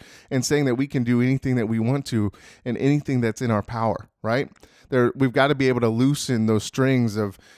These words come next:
you know, that control, or loosen that strings of that thought process that, you know, we have to be, you know, rich to run a business, or, you know, we have to be smart to run a business. That's how I kinda look at things, right? Or,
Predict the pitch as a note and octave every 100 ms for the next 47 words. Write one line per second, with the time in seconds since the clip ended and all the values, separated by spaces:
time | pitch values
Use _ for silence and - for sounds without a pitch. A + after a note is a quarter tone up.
0 | _ A#2+ A2+ A2+ C3+ A#2+ C3+ C3 B2+ A2+
1 | A2 A2 A2+ C3+ C#3+ C3+ B2 A2 - -
2 | C3 B2 A2+ G#2+ A2+ - - B2+ - B2
3 | A2 B2 G#2+ A#2 A2+ - A#2 A2+ A2 G#2
4 | - - _ B2+ C3+ B2+ - A#2+ B2 A#2
5 | A2 A#2 A2+ G#2 C3 A#2+ - A#2 G#2 A#2
6 | G#2+ A#2+ A#2 A2 G2+ A2+ A2 G#2+ - -
7 | - - A#2+ A2 G#2 G2+ - A2+ B2 C3+
8 | C3 - A#2 A2+ G#2 - - C3 C#3 C3
9 | - C3 A#2+ A#2 A2+ G2+ A#2 G#2+ G#2+ B2+
10 | C3 B2 A#2+ A#2 A2+ A2 A2+ A#2 A2 G#2+
11 | A#2 B2+ - A#2+ A2+